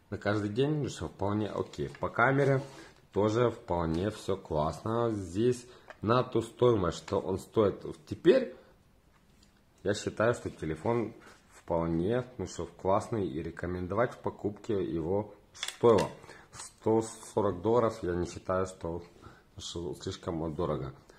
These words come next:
Что гляньте, смотрится всё аккуратненько, но просто, чтобы вы увидели, вот я использую чехол из силикона для себя.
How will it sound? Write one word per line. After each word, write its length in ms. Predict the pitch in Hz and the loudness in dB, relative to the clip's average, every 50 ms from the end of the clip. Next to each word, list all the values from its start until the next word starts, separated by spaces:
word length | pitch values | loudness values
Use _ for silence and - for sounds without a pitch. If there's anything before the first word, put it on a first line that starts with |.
| - - _ | -20 -20 _
Что 160 | - - 85 | -14 -12 -8
гляньте, 640 | 80 85 98 95 92 90 90 - 82 73 62 - - - - - | -4 -2 0 0 0 0 -2 -4 -4 -4 -6 -6 -10 -14 -16 -16
смотрится 640 | 90 - - - 107 110 120 117 104 101 - - 98 - | -14 -14 -8 -2 0 0 0 0 -2 -4 -4 -4 -6 -6
всё 200 | - - - 90 - 80 | -4 -4 -4 -2 -2 -2
аккуратненько, 800 | 95 - - 120 120 131 139 131 135 123 117 113 117 113 - - - - - - - - | -4 -2 -2 0 2 2 2 2 0 0 0 0 -2 -4 -6 -10 -16 -20 -20 -20 -12 -6
но 140 | 104 104 101 | -4 -4 -2
просто, 440 | 101 - 110 117 123 123 - 123 113 | 0 4 4 4 4 4 2 -2 2
чтобы 280 | - - - 101 82 | 4 2 2 2 0
вы 200 | 82 82 113 110 - | 0 2 2 4 4
увидели, 580 | - 92 85 101 113 113 113 120 123 113 113 | 2 0 0 0 -2 0 0 0 2 2 2
вот 240 | 95 78 80 - - - | 0 0 -2 -4 -4 0
я 220 | 95 92 85 76 | 0 2 2 0
использую 800 | 87 85 - - - 95 98 85 92 95 92 92 85 85 - 85 - - - - - - - - - - - _ _ _ _ | -2 -4 -4 -2 -2 0 0 0 0 -2 -2 -2 -2 -6 -8 -14 -18 -20 -20 -20 -20 -20 -20 -20 -20 -20 -20 _ _ _ _
чехол 500 | - - - - - 123 127 139 160 151 - - - - - _ _ _ _ _ _ _ _ _ _ _ _ _ - _ _ _ - - | -10 -10 -8 0 4 4 6 6 4 0 -8 -12 -20 -20 -20 _ _ _ _ _ _ _ _ _ _ _ _ _ -20 _ _ _ -18 -14
из 120 | 85 87 - | -14 -12 -10
силикона 520 | - 85 82 82 - - 82 80 82 82 80 | -8 -6 -6 -6 -6 -6 -6 -4 -4 -4 -4
для 140 | 78 92 | -4 -6
себя. 460 | - - - 113 113 127 147 156 156 | -6 -6 -2 0 0 0 0 -2 -6